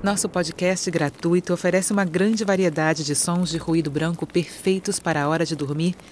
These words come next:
que ajudarão você a silenciar aqueles barulhos incômodos que impedem o seu descanso. O ruído branco também ajuda você a trabalhar ou estudar durante o dia,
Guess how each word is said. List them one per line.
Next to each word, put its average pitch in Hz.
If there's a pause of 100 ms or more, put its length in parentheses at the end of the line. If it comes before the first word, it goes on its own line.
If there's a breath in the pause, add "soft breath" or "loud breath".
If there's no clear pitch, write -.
(220 loud breath)
que -
ajudarão 214
você 208
a 208
silenciar 190
aqueles 196
barulhos 175
incômodos 180
que 185
impedem 175
o 165
seu 156
descanso. 135 (340)
O -
ruído 180
branco 170
também 156
ajuda 151
você 147
a 156
trabalhar 151
ou 185
estudar 175
durante 147
o 143
dia, 127